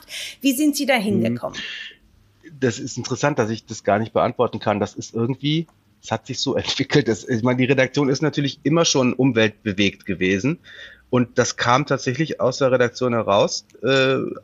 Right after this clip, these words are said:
Speaker 2: nach und nach der Wunsch, das zu schärfen. Und, äh, das ist jetzt ja auch nichts, was wir, äh, was wir, äh, exklusiv haben. Das machen ja nun viele Unternehmen. Und, äh, äh, vielleicht war es auch der Wunsch da,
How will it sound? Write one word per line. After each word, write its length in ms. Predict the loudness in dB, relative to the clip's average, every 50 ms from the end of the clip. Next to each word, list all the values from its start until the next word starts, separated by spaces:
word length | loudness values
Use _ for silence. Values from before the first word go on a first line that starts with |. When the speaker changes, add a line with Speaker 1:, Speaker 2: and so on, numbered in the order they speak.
| -10 -6 -6 -6 -6 -6 -8 -8 -8 -4
Speaker 2:
nach 280 | 0 2 2 2 0 0
und 180 | -2 -2 0
nach 260 | 2 4 4 2 2
der 160 | 0 -2 -2 0
Wunsch, 220 | 0 -2 -2 -2
das 160 | -4 -6 -6
zu 120 | -4 -2 -2
schärfen. 560 | 2 2 4 4 4 2 0 -2 -4 -4 -2
Und, 260 | -4 -4 -4 -4 -2
äh, 140 | -2 -2 -2
das 140 | -2 -4 -4
ist 140 | -2 0
jetzt 200 | 0 0 2 2
ja 100 | 2 4
auch 100 | 4 4
nichts, 220 | 2 0 -4 0 -2
was 160 | -2 0 2
wir, 840 | 2 2 4 4 2 2 4 4 4 4 2 0 -2 -2 -2 -4
äh, 60 | -6 -14 -20 -18 _ -10
was 220 | -8 -8 -6 -2
wir, 600 | 2 4 4 4 4 2 2 0 -2 -2 -2 -4 -6
äh, 240 | _ _ _ -10 -10
exklusiv 440 | -8 -6 -4 -2 0 0 0 2
haben. 380 | 2 4 4 4 4 2 0 -2
Das 140 | -2 -2 -2
machen 220 | -2 -2 0 0
ja 80 | 0 0
nun 120 | -2 -2
viele 240 | -4 -2 -2 0 0
Unternehmen. 580 | 0 0 0 0 0 2 2 2 2 2 0 0
Und, 140 | 0 0 0
äh, 200 | 2 2 2 2
äh, 360 | 0 -2 -4 -4 -4 -4 -4
vielleicht 280 | 0 2 2 2 2 2
war 80 | 0 0
es 100 | 0 0
auch 120 | -4 -2
der 160 | -2 -2 -2
Wunsch 180 | -2 -2 -2 2
da, 260 | 4 4 4 4 2